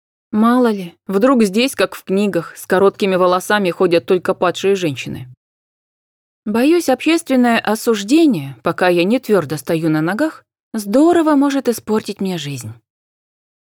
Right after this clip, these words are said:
Естественно, в ближайшем будущем я собиралась узнать, в чём причина такой внутренней истерики, угасающего сознания настоящей Надин.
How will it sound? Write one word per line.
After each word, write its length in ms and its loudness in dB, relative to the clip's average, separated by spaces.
Естественно, 640 0
в 60 -2
ближайшем 580 2
будущем 440 0
я 200 2
собиралась 640 2
узнать, 340 -4
в 80 -20
чём 280 -2
причина 500 -2
такой 320 0
внутренней 600 -2
истерики, 840 -2
угасающего 680 0
сознания 580 -4
настоящей 600 -4
Надин. 460 -4